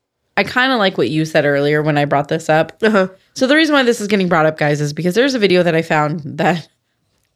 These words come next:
Speaker 1: I'm just, I had no issues with the video. The girl was, like, dancing with her kid on her sh-, on her hip and said, "If I got paid a dollar for every time someone asked me why I named my kid Pickle."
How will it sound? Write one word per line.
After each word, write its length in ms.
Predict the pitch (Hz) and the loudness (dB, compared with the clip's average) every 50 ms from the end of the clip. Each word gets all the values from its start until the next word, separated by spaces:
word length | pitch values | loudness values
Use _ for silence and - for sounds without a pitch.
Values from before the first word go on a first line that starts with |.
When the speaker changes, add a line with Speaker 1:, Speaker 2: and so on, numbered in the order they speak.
| _ _ _ _ _ _ - | _ _ _ _ _ _ -4
Speaker 1:
I'm 180 | 208 247 294 277 | -2 -2 -2 -2
just, 240 | 339 349 - - _ _ _ - - _ _ - | -4 -6 -8 -8 _ _ _ -20 -20 _ _ -6
I 140 | - 233 277 | -4 -4 -2
had 200 | 285 302 247 208 | -2 -4 -4 -2
no 100 | 254 262 | -2 -2
issues 300 | 220 254 - - 202 190 | -2 -2 -2 -4 -4 -6
with 120 | 180 175 | -6 -6
the 80 | - 143 | -8 -6
video. 520 | 131 170 185 202 139 123 120 113 135 147 _ _ _ _ _ _ _ _ _ _ _ _ _ _ - | -4 -4 -4 -4 -4 -4 -4 -4 -6 -8 _ _ _ _ _ _ _ _ _ _ _ _ _ _ -2
The 80 | 196 | -2
girl 400 | 190 220 240 254 254 254 254 247 | 0 2 2 2 2 2 2 2
was, 160 | 233 226 208 214 | 2 0 0 2
like, 200 | 208 185 170 151 | 0 0 0 0
dancing 380 | 190 190 202 196 185 214 202 | 0 2 2 0 0 -2 -2
with 140 | 190 185 185 | -2 -2 -2
her 120 | - 185 160 | -2 -4 -4
kid 360 | - - - 202 190 185 180 | -4 -2 0 2 2 2 2
on 200 | 175 127 175 160 | 2 0 0 -2
her 160 | - 180 175 | -2 -2 -4
sh-, 100 | 170 - | -2 -2
on 180 | - 101 165 165 | -2 0 0 0
her 120 | 151 170 160 | 0 -2 -2
hip 340 | 143 175 160 156 151 156 - | -2 0 0 0 0 -2 -2
and 240 | - 160 156 151 147 | -2 -2 -2 -2 -4
said, 600 | 147 - 156 151 147 147 147 143 139 143 139 _ _ _ _ _ _ _ _ _ - | -4 -2 0 0 2 2 0 0 -2 -4 -6 _ _ _ _ _ _ _ _ _ -4
"If 100 | 180 175 | 0 0
I 60 | 190 | 2
got 120 | 185 - | 0 0
paid 180 | - - 208 196 | -2 -2 -2 0
a 40 | 185 | 0
dollar 220 | 190 180 180 180 170 | 2 2 2 0 0
for 80 | - | 0
every 120 | 175 165 160 | -2 -2 0
time 180 | 160 170 165 | -2 -2 -2
someone 180 | 160 170 165 160 | -2 0 0 2
asked 200 | 156 156 151 - | 2 0 0 0
me 40 | 165 | -2
why 160 | 156 151 151 151 | 0 0 0 0
I 60 | 151 | -2
named 180 | 147 143 139 | -2 -2 -2
my 100 | 139 139 | -2 -2
kid 240 | 135 - 131 135 - | -2 -2 -4 -4 -2
Pickle." 440 | - 302 285 - 135 - - - _ | -2 -2 -2 -2 -6 -6 -8 -12 _